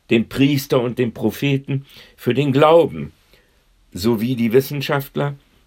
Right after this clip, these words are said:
für das Wissen. Formen der Expertise, die, historisch betrachtet, in entsprechenden Institutionen beheimatet sind, die das Ziel hatten und haben,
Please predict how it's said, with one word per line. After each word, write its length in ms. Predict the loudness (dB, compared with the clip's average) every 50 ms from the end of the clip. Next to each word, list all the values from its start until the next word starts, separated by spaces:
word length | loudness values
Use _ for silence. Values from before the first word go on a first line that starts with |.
| _ _
für 240 | -2 2 4 4
das 240 | 4 4 2 2 2
Wissen. 420 | 2 2 2 0 -2 -10 -12 -12 -14 _ _ _ _ _ _ _ _ _ _ _ _ _ _ _
Formen 520 | -12 -4 0 0 2 2 2 2 0 0
der 160 | 2 2 0
Expertise, 880 | 0 -2 -6 -2 0 0 0 0 -2 -4 -4 -2 -2 -2 -2 -4 -8 -10 -10 _ _ _
die, 600 | -20 -14 -8 -4 -2 0 0 0 0 -2 -4 -6 -10 -16 -20 _ _ _
historisch 720 | -6 -6 -6 -4 0 2 4 6 4 4 2 -2 -4 -4
betrachtet, 720 | -6 -8 -8 -4 -2 -2 -2 -2 -2 -4 -4 -4 -4 -4 _ _ _ _ _ _ _ _ _
in 220 | 0 2 2 2 0
entsprechenden 920 | 0 -2 -4 -4 -2 0 2 2 2 2 0 -4 -4 -2 -2 -2 -4 -6 -8 -6
Institutionen 1120 | -4 -4 -4 -4 -4 -4 -4 -2 -2 -2 -4 -4 -4 -4 -2 0 0 2 0 0 0 -2 0
beheimatet 800 | -2 -2 0 0 -2 -2 -2 -2 -2 -2 -2 -2 -4 -6 -4
sind, 280 | -2 -4 -4 -4 -6 -10 _ _ -20 -20 -20 _ _ _ _ -12
die 260 | -10 -6 -4 -2 2
das 260 | 2 2 2 0 -6
Ziel 400 | -12 -8 -4 -2 0 0 0 0
hatten 380 | 0 -2 -2 -2 -4 -4 -4 -2
und 300 | -2 -2 -2 -4 -2 0
haben, 560 | 0 2 2 2 2 2 0 0 -2 -2 -8